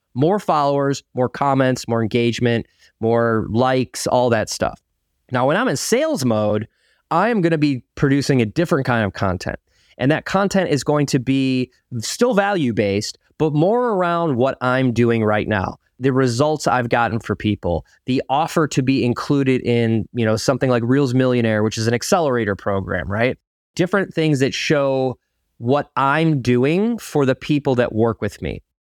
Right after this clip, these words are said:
And my call to action will, of course, change to something like if I wanna get people on a, a discovery call, I'll offer them a, a blueprint call, or I'll give them a lead magnet, or I'll invite them to my community, or I'll try to get them to D M me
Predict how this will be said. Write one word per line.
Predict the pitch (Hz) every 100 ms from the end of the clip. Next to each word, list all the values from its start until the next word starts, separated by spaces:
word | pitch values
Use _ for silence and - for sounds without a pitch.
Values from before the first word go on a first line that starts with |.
| -
And | 147
my | 143
call | 139 180 170
to |
action | 160 208 247 170
will, | 143 123
of | -
course, | 127 110
change | - - 107 127 170
to | 135
something | 123 131 139 127
like | 120 117 110
if | 123 117
I | 117
wanna | 120 120
get | 117 -
people | 123 117 123
on | 110
a, | 110 107 - _ _ _ _
a | 110
discovery | 107 107 - 135 139 139
call, | 117 107 127 202
I'll | 120 107 98 - -
offer | - 113 120
them | 117 113
a, | 110 104 101 _ _ -
a | 113 107 - -
blueprint | 123 135 - 131 -
call, | 117 113 139 202
or | 117 120
I'll | 117 113
give | 110 127
them | 123 123
a |
lead | 113 127 147 135
magnet, | 135 131 131 151 190
or | - 117
I'll | 117 113 113 _ -
invite | 139 127 131
them | 139
to | -
my | 127 123
community, | - 135 131 139 143 165 185
or | 156 113 113
I'll | 110
try | 110 139
to | 135
get | 135
them | 135 123
to |
D | 117 139 139 131
M | 135
me | 139 160 185